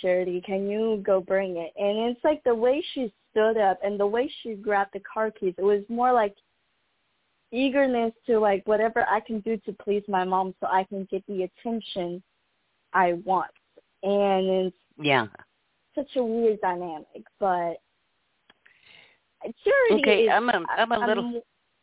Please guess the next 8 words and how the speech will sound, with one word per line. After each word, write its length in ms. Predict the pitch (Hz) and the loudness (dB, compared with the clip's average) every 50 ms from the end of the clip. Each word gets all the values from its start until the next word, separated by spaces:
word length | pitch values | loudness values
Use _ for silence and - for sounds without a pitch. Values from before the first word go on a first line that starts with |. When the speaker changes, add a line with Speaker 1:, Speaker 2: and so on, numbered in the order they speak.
| _ _ _ _ _ _ _ _ _ _ - | _ _ _ _ _ _ _ _ _ _ 0
Speaker 2:
go 60 | 214 | 0
ahead. 180 | 220 190 147 _ _ _ _ _ _ _ _ _ _ _ _ _ _ _ _ _ _ _ _ _ _ _ _ _ _ - | 0 0 -2 _ _ _ _ _ _ _ _ _ _ _ _ _ _ _ _ _ _ _ _ _ _ _ _ _ _ 0
Go 80 | - | 2
Speaker 1:
oh, 40 | 214 | 4
Speaker 2:
ahead. 180 | 226 220 - - - - | 4 4 2 0 -2 -2
Speaker 1:
like 240 | 247 262 269 269 | -2 -2 -2 0
I 80 | 285 240 | 0 0
was 160 | 233 226 220 | 2 0 0